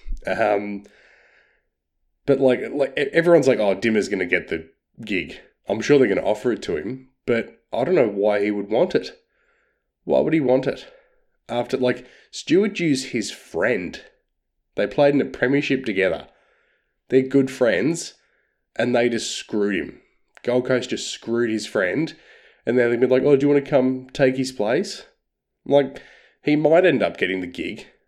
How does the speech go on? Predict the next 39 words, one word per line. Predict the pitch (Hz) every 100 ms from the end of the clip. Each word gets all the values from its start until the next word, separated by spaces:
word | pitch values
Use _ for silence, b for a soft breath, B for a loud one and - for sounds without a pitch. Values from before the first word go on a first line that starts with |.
| _ -
but | 123
if, | 113 -
again, | 135 151 123
if | 98 107
I | 123
was | 143 131
Dimmer, | 95 101
I | 117
would | 135 135
say, | 135 - 101 131 131
"Fuck | _ - 113 -
you." | 104 127 87 - b b b b b b _ _
Dimmer | 160 190
can | 175
go | 143 123
get | 117
a, | 104 104 _ _
a | 107
job | - 113 107 104 101 -
wherever | 92 101 120 127 127 120 110
he |
wants. | 92 113 98 - - - - _ _ _ _
Wherever | 110 120 143 143 127
he | 113
wants. | 104 90 104
If | 101
he | 160
wants | 151 131
the | 92 87
Eagles | 120 139 107
job, | - 82 82
now | 87
the | 85 87 113
Eagles | 135 104 82
job, | 87 80 - b b b b b _
that's | 82 113 139 -
one | 87 85
you'd | 78 76
want. | 78 90 - - -